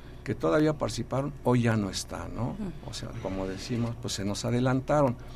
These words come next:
Speaker 1: Sin embargo, aquí queda el testimonio. Muchas de estas historias, yo diría la mayoría,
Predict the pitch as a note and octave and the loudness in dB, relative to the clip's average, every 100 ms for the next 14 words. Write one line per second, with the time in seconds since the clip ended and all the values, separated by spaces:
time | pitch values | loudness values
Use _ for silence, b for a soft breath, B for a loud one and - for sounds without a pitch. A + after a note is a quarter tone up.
0 | B B B - - D#3 E3 E3+ G3 F#3 | B B B -4 4 6 6 6 4 4
1 | G3 - C#3 - - G3+ B2 - - - | 0 0 -2 -4 -4 -4 -4 -6 -6 -6
2 | G2 - - - - - - - - F3 | -6 -8 -12 -14 -16 -16 -14 -14 -2 6
3 | F3+ A#3+ A#3 F#3 E3 E3+ C#3 A2+ G2+ - | 8 8 4 2 2 0 -2 -2 -4 -4
4 | A2+ B2 C3+ D3+ C#3+ C3 A2+ G2 G2 A2 | -2 0 2 4 2 2 0 0 0 2
5 | C3+ | 2